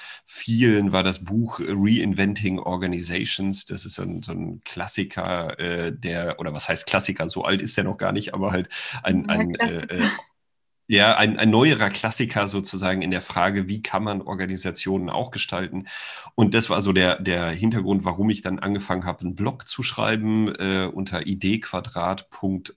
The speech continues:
Speaker 1: org. Ähm, schra-, oder habe ich eigentlich vor sechs, sieben Jahren angefangen, eben darüber zu schreiben.
Speaker 2: Da möchte ich mal an der Stelle sagen, auch wirklich für die Podcast-HörerInnen, das ist so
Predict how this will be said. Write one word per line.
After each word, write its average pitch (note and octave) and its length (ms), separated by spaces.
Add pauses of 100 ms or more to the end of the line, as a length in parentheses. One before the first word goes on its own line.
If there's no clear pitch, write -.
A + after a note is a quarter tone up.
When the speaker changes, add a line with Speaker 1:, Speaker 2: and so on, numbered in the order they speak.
(100)
Speaker 1:
org. G2+ 680
Ähm, F#2+ 880
schra-, - 360
oder F#2 200
habe G2 140
ich - 120
eigentlich G2 260
vor F2+ 260 (400)
sechs, G2+ 220
sieben A2+ 200
Jahren G2+ 320
angefangen, G2+ 540
eben G2 260
darüber F#2+ 340
zu - 140
schreiben. G#2+ 460
Speaker 2:
Da A#3+ 100
möchte C#4 220
ich C4+ 80
mal C4 120
an A#3+ 100
der C4 140
Stelle A#3 360
sagen, A#3 480
auch A3 180
wirklich A#3+ 360
für A3 100
die G#3 80
Podcast-HörerInnen, G#3 960
das G#3+ 180
ist A#3 220
so C4+ 400